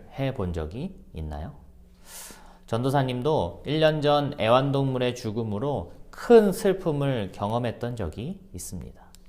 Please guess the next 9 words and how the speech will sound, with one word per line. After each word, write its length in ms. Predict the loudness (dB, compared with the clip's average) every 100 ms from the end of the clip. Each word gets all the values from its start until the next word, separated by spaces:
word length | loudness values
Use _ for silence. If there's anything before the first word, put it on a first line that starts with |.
| -20 -20 -20 -20 -18 -18 -16 -18 -4
오늘 200 | 2 4
이야기는 760 | 6 6 6 4 2 -2 -4 -8 -16 -16
이렇게 480 | -4 -2 -2 0 4
예수님께서 1040 | 4 4 0 -2 0 0 2 2 0 -6 -4
눈물을 600 | 0 2 2 4 6 4
보이셨던 760 | 4 4 4 2 -4 -2 -2 0
이야기를 520 | 0 0 0 -2 -4
해보려고 480 | -4 -2 -2 -2 -2
합니다. 540 | -4 -6 -10 -14 -18